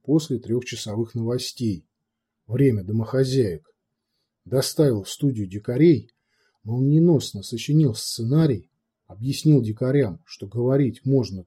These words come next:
только отвечая на вопросы ведущего, и выпихнул под софиты.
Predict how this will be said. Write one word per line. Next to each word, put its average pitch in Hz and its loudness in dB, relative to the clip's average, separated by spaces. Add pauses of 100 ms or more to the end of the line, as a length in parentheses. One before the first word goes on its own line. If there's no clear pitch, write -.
только 110 0 (100)
отвечая 117 -4
на 104 -6
вопросы 113 -6
ведущего, 95 -2 (560)
и 185 0
выпихнул 127 -4
под 117 -10
софиты. 107 -8